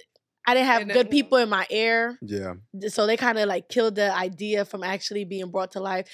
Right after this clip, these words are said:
Speaker 3: It
Speaker 1: It
Speaker 3: be
Speaker 1: was like,
Speaker 3: like
Speaker 1: you
Speaker 3: that
Speaker 1: know, when
Speaker 3: sometimes.
Speaker 1: something happens, you have so many ideas, but all pe-, instead of people suggesting solutions, all they kept telling you is about the problems that you
Speaker 3: Yeah,
Speaker 1: can't have.
Speaker 3: yeah, yeah, yeah,
Speaker 1: And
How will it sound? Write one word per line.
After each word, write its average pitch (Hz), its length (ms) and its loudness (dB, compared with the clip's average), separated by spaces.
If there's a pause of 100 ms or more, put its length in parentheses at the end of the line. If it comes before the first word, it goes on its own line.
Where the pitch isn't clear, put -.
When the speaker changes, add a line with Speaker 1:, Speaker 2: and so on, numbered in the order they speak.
Speaker 3:
It - 40 -6
Speaker 1:
It 117 60 -4
Speaker 3:
be - 40 4
Speaker 1:
was 254 80 6
like, 247 100 4
Speaker 3:
like 220 60 -10
Speaker 1:
you 262 60 -2
Speaker 3:
that - 20 -4
Speaker 1:
know, 247 120 2
when 233 160 -2
Speaker 3:
sometimes. 196 60 -6
Speaker 1:
something 233 240 -2
happens, 214 440 -6
you 214 80 -4
have 208 180 -2
so 214 100 -6
many 208 420 -6
ideas, 196 460 -4 (260)
but 190 220 0
all 214 180 0
pe-, 226 180 -4
instead 226 220 -2
of 220 160 -4
people 202 440 -4
suggesting 196 420 -4
solutions, 190 580 -6 (240)
all 202 80 0
they 196 120 0
kept 208 280 -6
telling 208 280 -2
you 202 140 -2
is 180 100 -8
about 185 240 -6
the 180 80 -12
problems 190 380 -6
that 180 80 -4
you 107 100 -10
Speaker 3:
Yeah, 120 220 4
Speaker 1:
can't 101 120 -2
have. 104 120 -4
Speaker 3:
yeah, 120 120 4
yeah, 117 160 2
yeah, 113 200 2
Speaker 1:
And 107 80 0